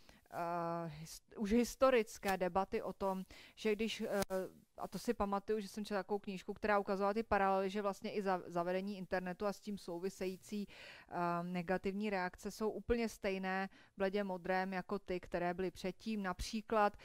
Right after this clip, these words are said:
když se objevila televize, tak se říkalo, že lidi přestanou chodit do kina, když se objevilo kino, tak se říkalo, že lidi přestanou chodit do divadla a tak dále.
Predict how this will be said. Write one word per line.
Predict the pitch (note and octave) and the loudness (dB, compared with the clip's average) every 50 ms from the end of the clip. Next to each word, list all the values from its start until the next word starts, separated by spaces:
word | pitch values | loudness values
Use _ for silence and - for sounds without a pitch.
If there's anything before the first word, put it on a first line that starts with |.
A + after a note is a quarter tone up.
| - - - - | -18 -18 -12 -6
když | G3+ G3+ G#3+ - | -4 -4 -4 -2
se | - - A3+ - | -2 0 0 2
objevila | C#3+ G3+ F3+ G3+ G3+ G3 G#3+ G#3+ G#3 | 2 2 2 2 2 4 4 4 4
televize, | G3+ - G3 F3+ F3+ F#3 F3 F#3+ F#3 F3+ F#3+ G3 F#3+ | 2 2 2 2 2 2 2 2 0 0 0 0 0
tak | - F3+ - | 0 -4 -4
se | - G3+ | -4 -6
říkalo, | F3+ F3+ F#3 - F#3+ F#3 F3+ | -6 -6 -4 -2 0 0 0
že | E3+ F#3+ | 0 -2
lidi | F3+ F3 F3+ | -2 -2 -4
přestanou | - - F3+ - - F#3 F3+ F3+ F3 | -4 -6 -8 -6 -6 -6 -4 -4 -6
chodit | - - G3 F#3 F3+ F3 - - - - - - - | -6 -6 -6 -4 -4 -4 -6 -6 -14 -20 -20 -8 -4
do | - F#3+ F#3+ | -2 -2 -2
kina, | - - A#3 A3+ A3 G#3 G3+ | 0 0 2 4 4 4 2
když | F#3+ - | 2 0
se | - G#3 | -2 -2
objevilo | F#3+ F#3+ F#3+ F#3 F#3 F3+ | 0 0 0 2 2 0
kino, | - - G#3+ G3+ G3 | 0 0 -2 -2 -2
tak | F#3 F3+ | -2 -4
se | - G3 | -4 -6
říkalo, | F3 F3+ E3+ - F3+ F3 | -6 -6 -2 -2 -2 -2
že | E3 F3 | -2 -2
lidi | F3+ E3+ E3+ | -4 -6 -6
přestanou | - - F3 - F#3 E3+ | -8 -10 -8 -6 -6 -6
chodit | - - F#3+ F3+ | -4 -4 -2 2
do | F3+ A3 | 2 2
divadla | A3+ G#3+ B3 A#3 A#3 A3 A3 G#3+ G3 | 4 4 4 4 4 6 6 4 2
a | G3 | 2
tak | - G3+ G3+ F#3+ | 2 0 0 0
dále. | F#3 F#3 F#3 F#3 F#3 E3+ | 2 2 4 4 4 2